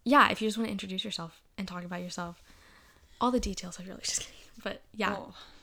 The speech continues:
Speaker 2: Well, where do I begin? My name is Aya Lindquist.
Speaker 1: What's your middle name?
Speaker 2: Florence.
Speaker 1: I didn't know that.
Speaker 2: It's Florence.
Speaker 1: Really?
Speaker 2: Yep. Not because I'm Italian, but because I had an aunt, great aunt named Florence.
Speaker 1: Wait, that makes you, like, so much cooler. I wanna name
Speaker 2: I know.
Speaker 1: my kid Florence.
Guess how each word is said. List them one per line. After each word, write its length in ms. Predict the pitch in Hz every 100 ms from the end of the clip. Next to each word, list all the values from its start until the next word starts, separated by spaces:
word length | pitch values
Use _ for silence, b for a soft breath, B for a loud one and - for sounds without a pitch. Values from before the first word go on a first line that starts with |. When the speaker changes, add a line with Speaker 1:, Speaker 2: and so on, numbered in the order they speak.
| B
Speaker 2:
Well, 580 | 190 196 208 220 175 208
where 180 | 208 240
do 120 | 247
I 100 | 233
begin? 540 | 214 202 190 165 185 - 202
My 160 | 220
name 200 | 226 240
is 140 | 320 -
Aya 320 | 214 214 240
Lindquist. 480 | 233 202 - 214 240
Speaker 1:
What's 160 | 220
your 100 | 247
middle 200 | 220 202
name? 300 | 185 180 190 - _ _ -
Speaker 2:
Florence. 760 | 226 214 196 170 - - -
Speaker 1:
I 60 | 233
didn't 220 | 370 330
know 160 | 226 302
that. 320 | 202 - - -
Speaker 2:
It's 260 | 202 -
Florence. 320 | - 233 240
Speaker 1:
Really? 420 | 311 392 240 185 214
Speaker 2:
Yep. 340 | 226 277 - 208
Not 200 | 226 247
because 280 | 269 269
I'm 100 | 277
Italian, 560 | 262 262 269 226 185 180
but 120 | 180
because 260 | 190 196 185
I 60 |
had 180 | 185 190
an 100 | 180
aunt, 320 | - 196 190 - -
great 260 | - 185 185
aunt 220 | 180 -
named 260 | 180 180 175
Florence. 360 | 180 170 156
Speaker 1:
Wait, 280 | 302 349 240
that 140 | 277 294
makes 200 | 311 320
you, 100 | 294
like, 140 | 254
so 140 | - 269
much 200 | 240 -
cooler. 280 | 311 240 202
I 100 | 233
wanna 160 | 311
name 140 | 240 208
Speaker 2:
I 20 |
know. 100 | 262
Speaker 1:
my 60 | 214
kid 200 | - 190
Florence. 340 | - - -